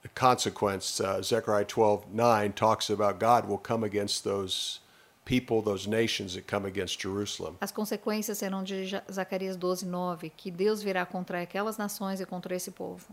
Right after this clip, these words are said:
Speaker 1: And Armageddon, in the final battle,
Speaker 2: E na última batalha do Armagedon,
Speaker 1: is the final battle for Jerusalem.
Speaker 2: é a última batalha por Jerusalém.
Speaker 1: Be our, before our Lord Jesus
Speaker 2: Antes que o nosso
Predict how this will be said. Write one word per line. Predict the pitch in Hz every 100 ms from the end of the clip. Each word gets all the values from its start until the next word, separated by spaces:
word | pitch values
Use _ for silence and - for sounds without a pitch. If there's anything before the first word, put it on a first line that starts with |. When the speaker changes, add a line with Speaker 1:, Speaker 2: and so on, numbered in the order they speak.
| -
Speaker 1:
And | 120 120
Armageddon, | 127 117 110 135 143 131 117
in | 107
the |
final | 101 - 120 113 104
battle, | 92 127 147 143 110 - - _ _ _ _ _
Speaker 2:
E | 214
na | 208
última | 233 277 220
batalha | 202 202 202 196
do | 180
Armagedon, | 190 185 190 175 180 180 180 _ _ _ _ _ _ _ -
Speaker 1:
is | 131 127 107
the | 113
final | - - 123 120
battle | 110 110 110 104 101 - _ _ _ -
for | 101
Jerusalem. | 92 104 113 127 123 98 87 85 -
Speaker 2:
é | 202
a | 185
última | 190 214 214 208
batalha | 185 180 196 190
por | 175 220
Jerusalém. | 208 170 160 - - - - _ _ -
Speaker 1:
Be | 117
our, | 117 117 117 -
before | 107 - 113
our | 107 104
Lord | 110 110 95
Jesus | 117 120 110 98 95 - - _
Speaker 2:
Antes | 208 214 -
que |
o | 196
nosso | 180